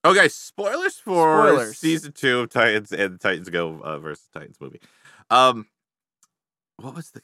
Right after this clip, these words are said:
Speaker 1: oh, what was the name of that spirit? It was, it was, it was lazy. Whatever it was, it was lazy. It was like,
Speaker 2: <laughs>
Speaker 1: it,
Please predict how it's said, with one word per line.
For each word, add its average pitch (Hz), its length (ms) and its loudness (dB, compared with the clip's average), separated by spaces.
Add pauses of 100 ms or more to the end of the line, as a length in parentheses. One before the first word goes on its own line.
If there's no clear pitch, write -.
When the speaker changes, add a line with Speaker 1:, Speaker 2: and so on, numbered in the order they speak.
Speaker 1:
oh, 101 140 -16
what 107 160 -14
was 151 100 -14
the - 80 -20
name 95 160 -16
of 90 80 -12
that 82 120 -12
spirit? 80 440 -10
It 85 140 -14
was, 85 340 -10
it - 160 -10
was, 98 220 -12 (200)
it 104 120 -6
was 92 240 -8 (100)
lazy. 95 460 -4
Whatever 123 360 0
it 139 60 2
was, 117 160 0
it 104 40 -6
was 90 120 -10
lazy. 82 300 -4 (100)
It 98 160 -6
was 123 240 -4
like, 120 260 0
Speaker 2:
<laughs> - 440 -10 (280)
Speaker 1:
it, 120 280 -2